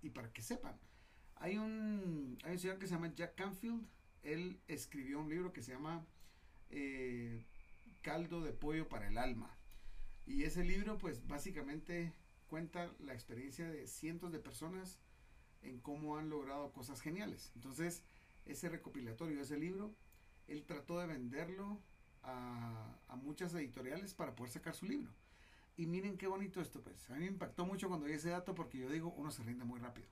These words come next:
¿va? A él lo mandaron a la porra ciento cincuenta y tres,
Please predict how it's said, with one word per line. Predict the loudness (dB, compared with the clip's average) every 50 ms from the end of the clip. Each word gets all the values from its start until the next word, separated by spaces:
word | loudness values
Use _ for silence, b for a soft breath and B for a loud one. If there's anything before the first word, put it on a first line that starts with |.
| -14 -12 -12
¿va? | -10 -10 -10 B B B B B B B B B B B B B -2
A | 0 2 4 4
él | 4 4 4
lo | 2 2
mandaron | 4 2 2 2 2 2 2 2 2 2
a |
la | 0 -2 -2 0
porra | 2 2 4 4 2 0 0 -2 -6 -10 -16 -20 -20 -14
ciento | -8 -4 -2 0 0 0 0 2 4 6 8 8 8 8 6 2 -4 -2 -2 -2 -4 -4 -8 -14 -20 -20 -20 -20 -20 -20 -20 -20 -20 -20 -20 -20 -20 -18 -10 -6
cincuenta | -4 -2 0 2 2 2 2 0 0 0 0 2 0 0 -2 -2
y | -4 -4
tres, | 0 0 2 2 2 0 0 -4 -6 -10 -12